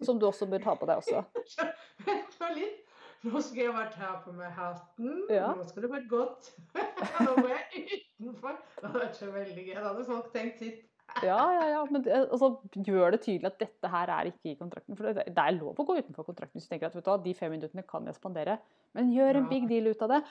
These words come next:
Speaker 1: for da vil kunden si videre til sine venninner, "Vet du hva, hun var så generøs og slengte det inn." Og det hadde jo kostet meg,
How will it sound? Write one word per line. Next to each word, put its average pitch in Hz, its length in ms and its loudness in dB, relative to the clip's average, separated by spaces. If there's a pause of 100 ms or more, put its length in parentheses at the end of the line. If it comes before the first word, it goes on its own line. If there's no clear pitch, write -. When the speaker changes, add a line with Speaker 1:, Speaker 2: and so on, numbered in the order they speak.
(140)
Speaker 1:
for 262 100 4
da 180 220 8
vil 262 160 6
kunden 226 320 4
si 233 140 4
videre 202 300 0
til 196 120 -4
sine 156 280 -2
venninner, 170 360 0
"Vet 226 120 -6
du - 40 -6
hva, 254 160 8 (480)
hun 262 260 6
var 185 300 4
så 170 160 -2
generøs 180 600 2 (580)
og 233 160 2
slengte 208 580 0
det 175 220 4
inn." 180 220 -2
Og 226 100 6
det 208 80 10
hadde 208 160 10
jo 196 80 -2
kostet 175 320 -4
meg, 170 380 0